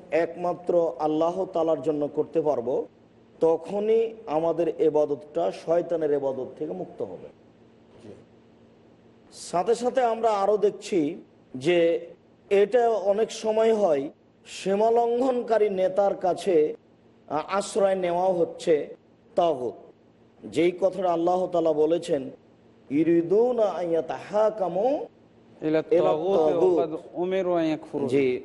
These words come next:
Speaker 1: ওরা চায় যে ওরা ওই তাগুতের কাছে বিচার নিয়ে যাবে।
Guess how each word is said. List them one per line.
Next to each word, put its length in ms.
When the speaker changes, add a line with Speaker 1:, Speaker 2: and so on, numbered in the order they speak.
Speaker 1:
ওরা 320
চায় 640
যে 240
ওরা 800
ওই 580
তাগুতের 720
কাছে 320
বিচার 400
নিয়ে 240
যাবে। 260